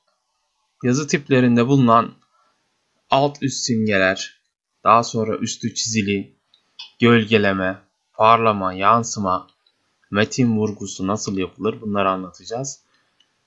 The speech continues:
Öncelikle Times New Roman. Buradan gördüğünüz gibi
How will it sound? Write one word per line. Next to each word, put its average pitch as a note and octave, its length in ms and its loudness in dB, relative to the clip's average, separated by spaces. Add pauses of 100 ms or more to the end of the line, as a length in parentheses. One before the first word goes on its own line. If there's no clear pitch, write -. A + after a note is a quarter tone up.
(280)
Öncelikle E3 760 2 (2000)
Times D3 460 4
New D3+ 200 0
Roman. C3+ 420 4 (1040)
Buradan D#3+ 320 2
gördüğünüz D#3 540 2
gibi C#3 400 0